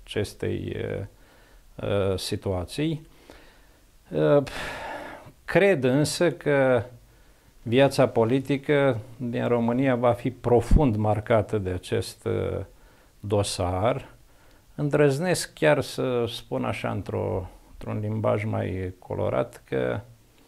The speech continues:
uh, persoanele apropiate și așa zisă gașca, uh, președintelui din, uh, P S D are o foarte mare problemă. Cred că se află în moarte clinică și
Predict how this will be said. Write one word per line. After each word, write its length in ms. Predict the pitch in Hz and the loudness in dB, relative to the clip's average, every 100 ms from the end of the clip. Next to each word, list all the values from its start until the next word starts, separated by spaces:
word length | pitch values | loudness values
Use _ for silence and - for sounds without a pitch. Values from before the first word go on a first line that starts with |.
| _ - - _ _ _ | _ -20 -20 _ _ _
uh, 160 | - 117 113 | -12 -12 -2
persoanele 760 | 120 113 - 135 131 120 113 | 0 2 2 4 4 2 4
apropiate 1040 | 113 107 117 110 - 101 110 113 - 101 95 | 4 2 0 -2 -2 2 4 4 2 -4 -6
și 180 | - | -2
așa 280 | 101 95 110 | -4 0 0
zisă 420 | 104 120 - 110 | 0 -2 -2 -4
gașca, 840 | 101 98 127 107 - 104 104 95 92 - 98 | -2 2 2 0 -2 2 4 2 0 -6 -8
uh, 140 | 98 95 | -8 -8
președintelui 840 | 98 95 - 98 107 104 104 107 | -8 -6 -6 -6 -6 -4 -4 -2
din, 280 | 98 101 98 | -4 -4 -4
uh, 220 | 98 95 90 92 - _ _ | -6 -6 -8 -12 -20 _ _
P 160 | 110 | -8
S 100 | 101 110 104 | -6 -6 -4
D 40 | 117 139 131 - - - - - _ | -2 -2 -2 -8 -20 -20 -20 -20 _
are 240 | - 135 123 | -6 -2 -2
o 40 | |
foarte 420 | - 143 127 - | -2 0 0 0
mare 300 | 110 113 110 | 0 0 0
problemă. 560 | 110 107 104 104 95 87 | -2 -4 -2 -2 -2 -6
Cred 300 | - - 143 | -6 -4 -6
că 260 | - 135 110 - - _ | -4 -2 -2 -6 -20 _
se 200 | - - | -14 -2
află 240 | 127 120 123 | 0 0 0
în 60 | |
moarte 380 | 117 120 123 110 | 2 2 2 0
clinică 540 | 104 117 139 135 131 127 | -6 -2 0 0 -2 -4
și 380 | - 127 123 | -4 -6 -6